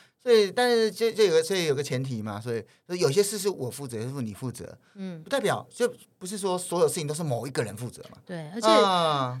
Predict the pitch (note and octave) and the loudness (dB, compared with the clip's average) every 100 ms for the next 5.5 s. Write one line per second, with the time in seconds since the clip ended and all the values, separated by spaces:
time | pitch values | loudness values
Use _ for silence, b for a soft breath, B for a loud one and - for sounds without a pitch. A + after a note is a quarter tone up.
0 | - - - G#3 G#3+ D4+ D#4 C4 G#3 A3 | -12 -14 -8 -4 -2 -2 -2 -2 -2 -2
1 | B3 F3+ - G#3 A#3 A#3+ F#3+ F3+ C#3 D3 | -4 -4 -6 -4 -2 -2 -4 -8 -8 -12
2 | F#3+ F3+ D#3+ G#3+ C#4 C#4 C#4 A3 B3+ C#4+ | -10 -8 -8 -4 -2 -2 -2 -2 0 2
3 | G#3+ A3 A3 F3 E3+ D#3+ G#3 D4+ C4 C4 | 2 2 0 0 -4 -6 -4 2 2 2
4 | C4 G3+ E3+ - F3+ F3 E3+ E3 E3 F3 | 0 0 -4 -4 -6 -4 -4 -4 -4 -4
5 | F3+ G#3+ F3 D#3+ | -4 -6 -4 -8